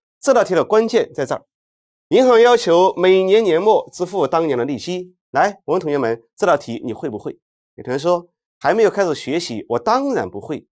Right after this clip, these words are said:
错，这道题你应该会。为什么？平时同学们都有丰富的这个生活经验。同学们想，现在借款一千万，年利率是百分之五，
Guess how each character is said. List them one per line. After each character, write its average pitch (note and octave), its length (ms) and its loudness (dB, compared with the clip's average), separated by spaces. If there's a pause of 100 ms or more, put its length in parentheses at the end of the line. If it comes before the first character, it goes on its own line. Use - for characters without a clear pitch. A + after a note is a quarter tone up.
(160)
错， - 400 -6 (160)
这 - 80 -8
道 D#3+ 100 2
题 G#2 300 -10
你 G#2 120 -12
应 C3 200 -8
该 C3 140 -2
会。 - 240 -14 (640)
为 A3 100 2
什 F#3 100 0
么？ D#3 360 0 (400)
平 A3+ 200 2
时 G#3 140 0
同 F#3 140 0
学 F#3 80 2
们 D#3+ 360 2 (200)
都 F#3+ 160 2
有 C3+ 100 2
丰 A3+ 260 0
富 A3 160 -6
的 - 320 -2
这 - 80 -10
个 A2 80 -6
生 C#3 160 -4
活 A2+ 140 -6
经 A#2+ 140 -6
验。 C#3 140 -6 (480)
同 - 20 -16
学 D3+ 80 -2
们 D#3+ 100 2
想， - 180 -10 (720)
现 A#3+ 460 2
在 F#3 260 4
借 D#3+ 300 0
款 G2 340 -8
一 E3+ 160 -6
千 D#3+ 280 -2
万， F3 180 -2 (640)
年 G#3 340 2
利 C#4 160 0
率 G#3+ 260 0
是 D#3 200 -2
百 A2+ 180 0
分 D#3+ 180 -6
之 E3 120 -6
五， B2 200 -10